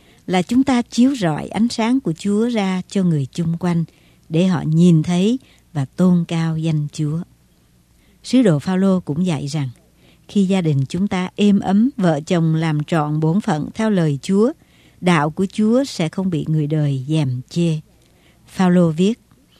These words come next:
"Phải dạy đàn bà trẻ tuổi biết yêu chồng con mình, có nết na trinh chánh, trông nom việc nhà,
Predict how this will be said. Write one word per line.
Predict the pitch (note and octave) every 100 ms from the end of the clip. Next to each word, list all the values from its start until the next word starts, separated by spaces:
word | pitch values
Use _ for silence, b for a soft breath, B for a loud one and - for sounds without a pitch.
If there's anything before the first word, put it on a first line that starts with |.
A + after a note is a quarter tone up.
| b b _
"Phải | - F3+
dạy | G#3+ E3 F3+
đàn | F3+ E3+
bà | E3 D#3+
trẻ | D3+ - D#3
tuổi | F#3+ E3+ D3+ D#3+ A3+
biết | G#3+ D4
yêu | - A3 A3 -
chồng | F3 C#3 C3
con | F3+ F3+
mình, | D#3 B2+ b b b b b
có | F#3
nết | F#3+ G#3 -
na | F3+ F3 F3 -
trinh | F#3 F3 E3
chánh, | F3 F3 A#3 b b b
trông | - A3 G#3+
nom | G#3+ G#3 G3+
việc | D#3+ -
nhà, | D3+ C#3+ C3